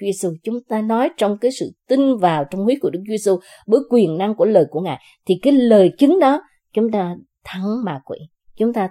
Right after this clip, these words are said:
thắng được bệnh tật, chúng ta thắng được những điều mà ma quỷ nó đang tấn công vào đời sống của chúng ta. Giờ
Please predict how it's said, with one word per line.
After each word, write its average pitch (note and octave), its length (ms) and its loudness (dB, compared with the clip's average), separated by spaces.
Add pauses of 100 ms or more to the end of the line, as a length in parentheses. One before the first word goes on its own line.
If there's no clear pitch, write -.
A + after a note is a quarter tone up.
(120)
thắng A#3 340 -2
được F3 140 -4
bệnh C#3+ 240 -4
tật, - 100 -12 (360)
chúng A3 120 -8
ta G#3 200 -2
thắng B3+ 260 -2
được D3+ 140 -4
những D#3 240 -8
điều D3 160 -2
mà C3+ 80 -8
ma D3+ 200 -10
quỷ A#2+ 160 -8
nó F3+ 80 -10
đang D3+ 180 -10
tấn C#3+ 180 -14
công D3+ 140 -10
vào D3 80 -14
đời C3 140 -14
sống E3+ 200 -12
của - 140 -14
chúng D#3+ 160 -14
ta. E3+ 80 -14 (1800)
Giờ D#3+ 100 -4